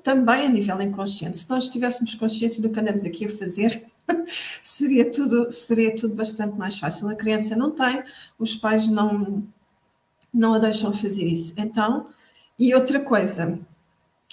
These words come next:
é que quando a criança começa a ter alguma autonomia, claro que nos, nos primeiros tempos isso não acontece, não é? A mãe e a criança precisam de estar ali assim, não é? Como tu disseste.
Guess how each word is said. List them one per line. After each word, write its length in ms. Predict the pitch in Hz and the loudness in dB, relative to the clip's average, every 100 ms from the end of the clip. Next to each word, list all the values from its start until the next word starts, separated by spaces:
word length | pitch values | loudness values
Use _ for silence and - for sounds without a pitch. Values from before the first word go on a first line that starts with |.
| - - - - - | -6 -14 -20 -20 -4
é 120 | 208 | -4
que 640 | 220 - 240 226 202 220 - | -4 0 4 6 4 -2 -6
quando 340 | - 214 220 220 | -2 2 2 0
a 60 | |
criança 680 | 214 226 226 214 202 202 175 | -2 2 4 4 0 -2 -6
começa 460 | 175 214 214 220 220 | -4 -2 -2 -2 -4
a 40 | |
ter 240 | 214 214 208 | -4 -4 0
alguma 640 | 202 214 233 233 202 196 | 0 2 4 4 4 0
autonomia, 880 | 196 202 202 208 202 196 196 196 202 | -2 -4 -4 -2 0 2 0 0 -2
claro 240 | 202 240 294 | -2 -2 0
que 80 | 262 | -2
nos, 120 | 233 | -2
nos 360 | 214 214 226 - | -4 0 0 -2
primeiros 400 | 220 214 208 - | -4 -4 -4 -4
tempos 320 | 208 214 214 | -4 -4 -2
isso 240 | 202 196 | -6 -4
não 140 | 202 196 | -6 -8
acontece, 720 | 196 196 190 160 160 - 185 | -8 -8 -6 -6 -4 -6 -6
não 100 | 196 | -2
é? 160 | 220 233 - - - | -2 -2 -14 -20 -18
A 120 | - 208 | -2 0
mãe 360 | 220 220 226 | 2 6 6
e 260 | 226 220 214 | 6 6 4
a 60 | |
criança 460 | 214 226 226 233 254 | 0 2 2 2 -2
precisam 380 | - 262 262 269 | -4 -6 -2 -2
de 60 | |
estar 300 | - - 262 | -2 0 2
ali 460 | 269 277 277 285 - _ _ - | 2 0 -4 -6 -12 _ _ -6
assim, 400 | 262 - 247 226 | -4 0 2 2
não 140 | 202 | 2
é? 80 | 208 | -4
Como 240 | 202 202 | -4 -4
tu 120 | 208 | -4
disseste. 680 | 196 196 - 151 156 - - | -4 -4 -4 -6 -6 -8 -14